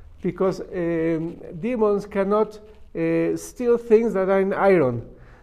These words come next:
So if you enclose them in an iron tube completely sealed, they won't be able to steal them from you. Dilma gambi mine, otherwise they're gonna steal it from you. Now, in the procedure, when you're about to put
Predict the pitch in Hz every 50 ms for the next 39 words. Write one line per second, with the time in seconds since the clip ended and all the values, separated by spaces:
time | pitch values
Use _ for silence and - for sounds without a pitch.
0 | - - - - - 190 175 185 185 175 180 185 190 190 - 190 185 180 185 185
1 | 202 226 240 254 208 208 226 214 208 208 - - 180 190 190 185 175 170 175 185
2 | 202 208 208 208 196 180 170 - - - - - - - - - 208 220 214 196
3 | 170 165 - - - - - 202 180 170 - 190 202 202 202 - 196 180 - -
4 | 185 185 220 247 269 277 277 269 - - - - - - - 185 175 175 196 196
5 | 190 190 196 190 180 190 180 185 - 160 143 - - - - 185 180 180 180 180
6 | 175 180 165 - - - - - 175 160 151 147 135 135 123 120 - - - -
7 | - - - - 175 196 208 214 208 208 196 185 160 185 185 190 175 175 165 156
8 | 147 147 175 202 214 202 - - 123 180 180 185 185 180 190 180 160 160 147 170
9 | 170 160 151 - - 170 151 151 147 - 160 139 135 135 135 - - - - -
10 | - - - - - - _ - - - - - _ - - _ - - - -
11 | 170 180 180 170 170 - - - - - - - - - - - 196 190 185 190
12 | 190 190 190 185 175 - - 247 262 233 220 180 156 170 165 160 165 160 160 185
13 | 202 196 175 202 202 196 202 202 180 185 - 202 202 190 175 185